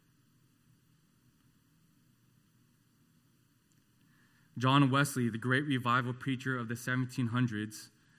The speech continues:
when he described his conversion at a prayer meeting in London, he said, "It occurred while someone was reading from Luther's preface to the epistle to Romans, to the Romans."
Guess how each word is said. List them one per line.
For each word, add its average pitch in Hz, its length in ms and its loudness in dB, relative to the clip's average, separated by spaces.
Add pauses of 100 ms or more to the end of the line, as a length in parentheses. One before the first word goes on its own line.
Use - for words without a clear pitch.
(1200)
when 131 180 0
he 139 100 2
described 139 560 -2
his 139 120 -4
conversion 120 640 -2
at 107 140 -4
a 110 40 -6
prayer 123 380 -4
meeting 107 360 -6
in 104 180 -8
London, 98 440 -6 (720)
he 123 100 -6
said, 127 280 -6
"It 139 260 -8
occurred 120 720 -6 (1080)
while 127 240 0
someone 156 460 2
was 131 160 -2
reading 139 260 0
from 127 260 0
Luther's 139 680 -2 (880)
preface 165 880 8 (840)
to - 100 -10
the 123 160 -2
epistle 139 460 -2
to 131 200 -8
Romans, 110 680 -4
to 123 80 -8
the 120 80 -4
Romans." 98 520 -6